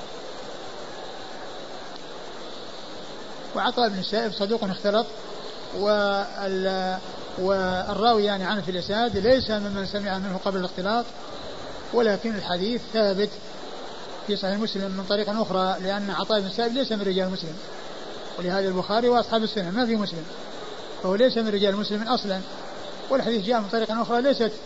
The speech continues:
ليس فيها حماد بن زي-، عطاء بن السائب،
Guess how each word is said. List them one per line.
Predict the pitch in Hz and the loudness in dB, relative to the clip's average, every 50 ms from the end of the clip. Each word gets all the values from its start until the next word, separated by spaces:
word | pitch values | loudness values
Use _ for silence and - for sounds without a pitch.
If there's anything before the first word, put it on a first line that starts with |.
| - - | -2 4
ليس | 233 254 247 233 | 4 6 6 6
فيها | 226 214 220 190 | 4 2 2 2
حماد | - 208 202 202 196 190 | 2 0 -2 0 0 0
بن | 185 180 180 175 | 0 -2 -2 -2
زي-، | 220 214 214 - - - 226 214 - - - - - - - - - - 175 | -2 -2 -2 -4 -4 -6 -6 -6 -6 -6 -6 -6 -6 -8 -8 -10 -10 -8 -8
عطاء | 165 190 - 208 | -4 -2 0 0
بن | 190 | 0
السائب، | 185 180 - 226 240 254 | -2 -2 0 0 2 2